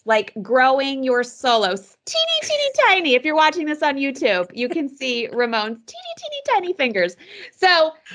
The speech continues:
talk to me about why you think it's so hard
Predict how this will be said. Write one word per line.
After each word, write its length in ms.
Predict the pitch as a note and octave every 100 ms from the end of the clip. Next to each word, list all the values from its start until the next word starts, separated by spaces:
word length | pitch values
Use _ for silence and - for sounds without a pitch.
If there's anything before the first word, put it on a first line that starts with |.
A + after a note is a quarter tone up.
| - - -
talk 300 | A4+ A#4 B4+
to 120 | C5+
me 80 | B4+ B4+
about 280 | F#4+ F4 D4+
why 180 | D4+
you 200 | D#4+ F4 F4+
think 540 | F4 D#4+ D4+ C#4+ _ _ _ _ _ _ _ _ _
it's 280 | D4+ D4+ -
so 300 | D#4+ D#4+ F4+
hard 760 | - D4+ D#4 E4 A#3+ A3 A3+